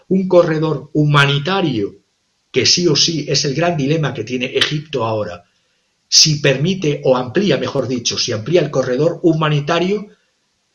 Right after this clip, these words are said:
el dilema es, ¿vaciará y f-, com-, y ayudará a vaciar, eh, los asentamientos gazatíes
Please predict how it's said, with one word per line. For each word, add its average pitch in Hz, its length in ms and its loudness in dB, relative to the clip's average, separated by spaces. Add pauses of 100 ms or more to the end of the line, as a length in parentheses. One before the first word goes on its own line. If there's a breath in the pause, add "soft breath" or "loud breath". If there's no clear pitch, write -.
el 147 200 4
dilema 160 460 2
es, - 340 -6 (320)
¿vaciará 143 920 0
y 135 140 -4
f-, - 240 -12
com-, 143 400 -2 (160)
y 143 260 -8
ayudará 131 680 0
a 165 160 4
vaciar, 147 840 -4 (800)
eh, 123 540 -4
los 127 200 -2
asentamientos 139 1160 -4 (320)
gazatíes 135 1000 -4